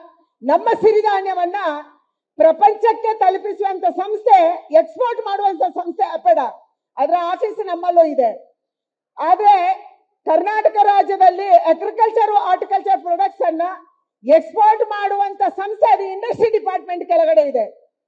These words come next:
ನಾನು last time ಕೂಡ ನಮ್ಮ ಅಧಿಕಾರಿಗಳಿಗೆ ವಿನಂತಿಯನ್ನ ಮಾಡಿದೆ,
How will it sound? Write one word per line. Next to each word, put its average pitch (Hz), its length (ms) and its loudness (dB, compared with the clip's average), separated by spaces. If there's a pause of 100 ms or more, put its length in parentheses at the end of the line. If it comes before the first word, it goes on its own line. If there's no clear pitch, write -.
(180)
ನಾನು 330 260 0
last 359 260 -2
time 392 260 0
ಕೂಡ 415 220 -2
ನಮ್ಮ 381 200 -2
ಅಧಿಕಾರಿಗಳಿಗೆ 359 640 2
ವಿನಂತಿಯನ್ನ 359 540 -4
ಮಾಡಿದೆ, 320 680 0